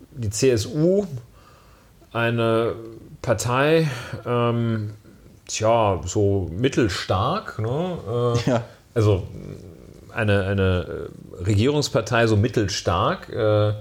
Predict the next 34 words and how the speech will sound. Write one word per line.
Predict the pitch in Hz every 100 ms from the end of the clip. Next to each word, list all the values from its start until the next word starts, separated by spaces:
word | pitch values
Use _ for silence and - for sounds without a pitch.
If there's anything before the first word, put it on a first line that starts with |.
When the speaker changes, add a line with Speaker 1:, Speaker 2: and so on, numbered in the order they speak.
| - - - - -
Speaker 1:
ich | - -
g-, | 85 110
glaube | 110 117 131
irgendwie, | 107 127 120 120 117
das | 107 107
ist | 131 -
das | 117 117 - - -
Ergebnis, | 110 104 120 131 135 123 -
das | 110 104 - 110
Annegret | 131 151 - 120 120 -
Kramp-Karrenbauer | - - 110 101 - 143 156 120 127 120
im | 104
Saarland | 104 131 113 90 87
hatte. | - 98
Die | 92
hatte | 101 101
auch | 101
irgendwie | 117 90
so | 82
achtunddreißig | 85 - 92 87 95
Prozent. | 95 107 -
Oder | 113
Speaker 2:
Ja. | 113 110 - - -
Speaker 1:
jedenfalls, | 104 110 98 92 87
also, | 113 107 107 107 - - -
äh, | - 98
nun | 101 120 165 139
nochmal | 127 143 143 120
deutlich | 110 113 139 110 -
zurechtgestutzt. | 104 113 151 - 139 - 160 160 - -
Anlass, | 117 165 165 113 117 -
ja, | 107 113
ma-, | 117 -
und | 139 127